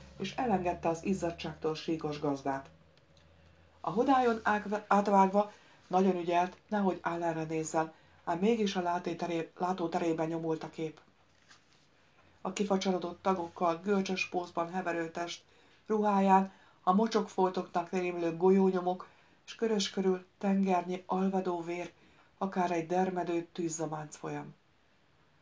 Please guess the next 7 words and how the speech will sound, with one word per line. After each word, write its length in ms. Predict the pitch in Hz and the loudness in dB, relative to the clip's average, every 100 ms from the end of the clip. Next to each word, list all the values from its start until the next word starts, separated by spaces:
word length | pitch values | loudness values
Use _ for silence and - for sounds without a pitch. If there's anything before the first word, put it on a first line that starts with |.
| _ - | _ -2
Amikor 360 | 196 190 190 | 0 4 2
kilépett 480 | 190 294 277 196 190 | 2 0 0 0 -2
a 40 | |
nappaliból, 560 | 190 190 196 196 190 202 | -2 -2 2 2 4 2
lekattintotta 800 | 196 190 160 - 160 160 - 156 | 2 0 -8 -8 -6 -8 -8 -6
a 40 | |
lámpát. 500 | 151 147 147 143 143 | -4 -6 -6 -8 -8